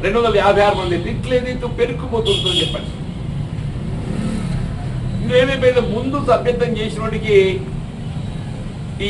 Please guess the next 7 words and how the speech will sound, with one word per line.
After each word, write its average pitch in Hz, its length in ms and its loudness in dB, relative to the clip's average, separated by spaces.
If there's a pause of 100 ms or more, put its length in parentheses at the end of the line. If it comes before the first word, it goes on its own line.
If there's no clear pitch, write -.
ఇతరులను 247 380 2 (100)
ఆకర్షించడానికి 226 760 0 (760)
మరి 233 140 2
నిజంగా 277 320 0
కొంత 233 220 4
బెనిఫిట్ 202 340 2
చూపెడతారు. 175 340 -4